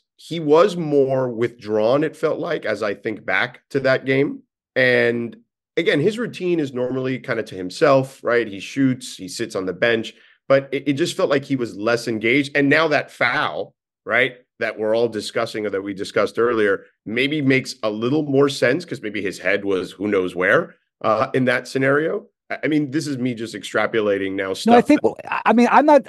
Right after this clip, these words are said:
Speaker 2: I don't, I don't think what you're saying is that you think he had the mental mistake because of the LeBron thing. I think in general, Klay has been off
Speaker 1: in a fog the whole season,
Speaker 2: the
Speaker 1: right?
Speaker 2: entire,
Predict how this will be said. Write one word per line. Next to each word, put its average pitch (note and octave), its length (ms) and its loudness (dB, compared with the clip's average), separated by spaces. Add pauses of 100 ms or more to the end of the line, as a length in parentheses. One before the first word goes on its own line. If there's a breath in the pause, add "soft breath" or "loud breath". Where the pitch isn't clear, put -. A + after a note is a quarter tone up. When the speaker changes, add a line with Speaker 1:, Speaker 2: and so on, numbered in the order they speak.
Speaker 2:
I G#3 60 6
don't, C4+ 220 4 (100)
I G3 100 2
don't C4 120 6
think A3 140 2
what A3 100 4
you're G3+ 80 -2
saying F#3+ 380 2
is D#3 200 -2
that D3 280 0 (160)
you E3+ 160 -4
think E3 240 -4
he D3+ 400 -4
had C#3 280 -2
the C3+ 100 -4
mental C#3 380 -4
mistake C3 460 -4
because C#3+ 400 -2
of A#2+ 180 -4 (200)
the A#2+ 120 -6
LeBron B2 460 2
thing. G#2+ 180 -4
I C3+ 120 -2
think D#3+ 360 0
in G#3+ 240 4
general, D3+ 640 4
Klay D#3+ 300 4
has D3+ 160 2
been C3 240 -2
off C#3 560 0 (240)
Speaker 1:
in E3 80 4
a D#3 60 8
fog C3 480 4
the C#3 80 8
whole D3 120 6
season, C3+ 440 -4
Speaker 2:
the E3 100 0
Speaker 1:
right? C#3+ 120 6
Speaker 2:
entire, E3+ 300 2